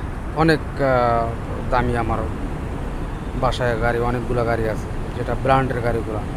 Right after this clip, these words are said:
তারপরেও এই গা-, নতুন আপডেট গাড়িটা আট-, আসার পরে কেন আমার বস নিয়েছে এখন আমি বুঝতে পারলাম ড্রাইভ করার পরে যে এই গাড়িটার বিশেষত্বটা কী, যে এর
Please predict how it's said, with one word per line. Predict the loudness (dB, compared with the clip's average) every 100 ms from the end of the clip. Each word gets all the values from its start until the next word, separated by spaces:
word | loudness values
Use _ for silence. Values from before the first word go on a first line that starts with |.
| -4 -4 -4 -6 -4 0
তারপরেও | 0 2 4 4
এই | 4 2 4
গা-, | 4 4
নতুন | 2 2 4
আপডেট | 2 2 0 2
গাড়িটা | 2 4 4
আট-, | 4 2 -2
আসার | 0 0 0
পরে | -2 -2 0
কেন | 2
আমার | 2 2 0
বস | -2 -2
নিয়েছে | -2 -2 -4 -4 -4 -6 -6 -6 -2
এখন | 0 2
আমি | 4 2
বুঝতে | 0 -2 0
পারলাম | 2 2 2
ড্রাইভ | 2 2 2
করার | 0 0 0
পরে | 0 0 -2 -4 -4 -2 -2 -2 -2
যে | -2 0
এই | 2
গাড়িটার | 6 6 6 4
বিশেষত্বটা | 2 -2 2 2 4 2
কী, | 2 0 0 0 0
যে | 0
এর | 0